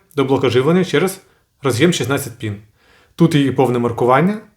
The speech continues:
Тут також повне маркування. Ми бачимо, що ця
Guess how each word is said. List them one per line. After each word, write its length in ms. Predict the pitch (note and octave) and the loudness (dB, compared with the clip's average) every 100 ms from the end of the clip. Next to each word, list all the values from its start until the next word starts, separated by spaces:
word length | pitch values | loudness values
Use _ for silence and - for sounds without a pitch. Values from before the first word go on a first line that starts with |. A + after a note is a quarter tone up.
| _ _ _ _ _ _ _ _ _ - | _ _ _ _ _ _ _ _ _ -6
Тут 200 | C#3+ C3+ | -4 0
також 280 | C3 A#2 A#2 | 0 0 -2
повне 240 | C3 B2 | -2 -2
маркування. 460 | A#2+ A2+ C3+ G3+ F#3+ | -2 0 2 2 0
Ми 100 | C3 | 0
бачимо, 360 | C3+ A#2 B2+ | 0 0 -4
що 100 | A2+ | -6
ця 280 | C3 B2+ G2+ | -2 -2 -2